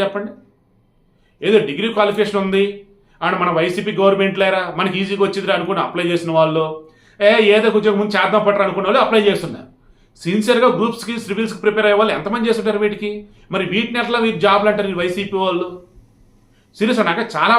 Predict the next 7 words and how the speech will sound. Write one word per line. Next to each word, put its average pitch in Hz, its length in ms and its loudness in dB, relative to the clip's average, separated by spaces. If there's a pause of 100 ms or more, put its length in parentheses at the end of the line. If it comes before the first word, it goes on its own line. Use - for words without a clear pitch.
బాధేస్తా 214 380 4 (100)
ఉంది. 107 160 -12 (1300)
జగన్ 220 260 0
రెడ్డి 247 180 2
పదే 226 200 4
పదే 247 220 2
చెప్తాడు - 380 0